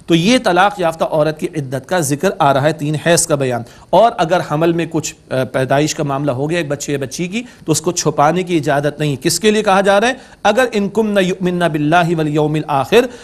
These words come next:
अगर वो अल्लाह ताला पर और आखिर के दिन पर ईमान रखती हैं। "व बुऊलतुहुन्न अहक्कु बिरद्दिहिन्न फी ज़ालिका इन अरादू इस्लाहा", और उनके शौहर उनकी वापसी के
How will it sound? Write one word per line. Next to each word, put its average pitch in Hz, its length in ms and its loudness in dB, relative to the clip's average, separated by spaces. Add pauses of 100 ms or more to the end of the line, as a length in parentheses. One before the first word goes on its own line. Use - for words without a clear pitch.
(120)
अगर 208 220 2
वो 196 100 2
अल्लाह 170 220 2
ताला 156 280 2
पर 180 160 -4
और 147 80 2
आखिर 143 300 0
के 151 140 -6
दिन 139 120 -8
पर 175 220 -6
ईमान 151 380 0
रखती 139 320 -2
हैं। 120 180 -4 (380)
"व 180 80 6
बुऊलतुहुन्न 202 840 0
अहक्कु 202 560 0
बिरद्दिहिन्न 170 720 0
फी 170 260 -4
ज़ालिका 156 560 2
इन 180 220 0
अरादू 151 520 2
इस्लाहा", 147 680 0 (300)
और 240 260 4
उनके 185 400 -2
शौहर 165 460 2
उनकी 165 520 -2
वापसी 139 560 -2
के 175 320 2